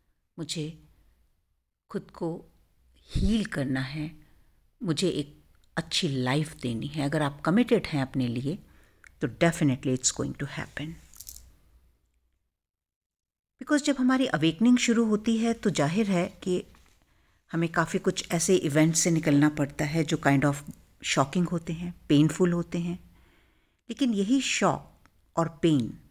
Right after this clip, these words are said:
हमें मजबूर करते हैं ये सोचने के लिए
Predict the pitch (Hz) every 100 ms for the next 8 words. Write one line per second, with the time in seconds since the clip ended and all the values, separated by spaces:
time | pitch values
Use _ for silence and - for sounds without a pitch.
0 | _ _ _ _ _ _ _ _ _ _
1 | 202 202 202 175 - - 180 262 - 147
2 | 147 151 160 151 143 - 165 - 185 160
3 | 143 131 135 185